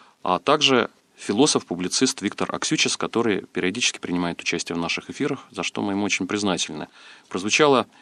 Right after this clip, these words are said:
песня "Свеча" в исполнении её автора, архидиакона Романа Тамберга, песня, которую многие, конечно, знают, а, и в которой есть замечательные строки.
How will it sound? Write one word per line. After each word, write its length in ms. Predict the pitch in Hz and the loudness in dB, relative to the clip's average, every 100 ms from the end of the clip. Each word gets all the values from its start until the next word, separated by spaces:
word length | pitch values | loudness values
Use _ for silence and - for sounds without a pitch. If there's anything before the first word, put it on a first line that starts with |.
| _ _ | _ _
песня 320 | 117 107 95 | 2 2 0
"Свеча" 540 | - 98 - 139 151 165 _ _ _ | -4 -2 2 4 4 2 _ _ _
в 80 | 98 | -6
исполнении 680 | - 98 98 98 95 90 | 0 0 2 2 2 -2
её 260 | - 92 101 | -2 0 2
автора, 360 | 139 - 131 117 - - | 2 0 -2 -2 -12 -16
архидиакона 640 | - - 92 101 104 92 | -8 -6 0 -2 0 0
Романа 400 | 92 92 87 85 | 0 0 0 -2
Тамберга, 560 | - 127 139 127 117 107 _ - - _ | 0 2 2 0 -2 -4 _ -20 -20 _
песня, 440 | - 95 - 87 - - | -2 -2 0 -2 -4 -8
которую 360 | 87 85 87 | -6 -4 -2
многие, 380 | 90 87 85 87 | 0 0 -2 -6
конечно, 500 | - 85 85 - 85 - | -6 -4 -2 -2 -4 -8
знают, 560 | 98 107 135 139 139 _ _ - - - - - | -2 2 4 2 -2 _ _ -14 -14 -14 -20 -8
а, 200 | - 82 | -6 -4
и 60 | |
в 60 | 82 | -4
которой 460 | 92 - 139 123 104 - - _ | -4 4 6 6 2 -8 -20 _
есть 180 | - 113 | -4 -2
замечательные 640 | 92 87 104 95 90 90 85 - - - - | 0 0 0 0 -2 -2 -4 -14 -20 -18 -10
строки. 560 | - - 92 87 80 | -6 -2 -2 -2 -10